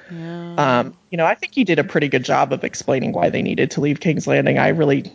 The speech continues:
Speaker 2: we've, we've kinda given him crap about this before, and I kinda wanna retract that.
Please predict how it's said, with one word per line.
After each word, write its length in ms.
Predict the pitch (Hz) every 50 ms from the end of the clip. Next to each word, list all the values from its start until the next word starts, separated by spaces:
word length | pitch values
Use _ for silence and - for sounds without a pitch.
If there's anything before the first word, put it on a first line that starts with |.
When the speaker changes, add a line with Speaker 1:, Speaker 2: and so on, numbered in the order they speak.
| _ _ -
Speaker 2:
we've, 340 | - 185 190 190 175 170 -
we've 240 | - 165 160 156 -
kinda 200 | - 196 202 190
given 200 | 165 151 147 - 147
him 120 | 160 135
crap 300 | - - - 139 135 -
about 240 | 139 - - - -
this 160 | - - -
before, 340 | - - - - - - 60
and 100 | - -
I 100 | - 135
kinda 300 | 135 - - - - 160
wanna 200 | 151 147 143 147
retract 480 | 139 139 139 - - 147 139 - - -
that. 360 | - - - - - - -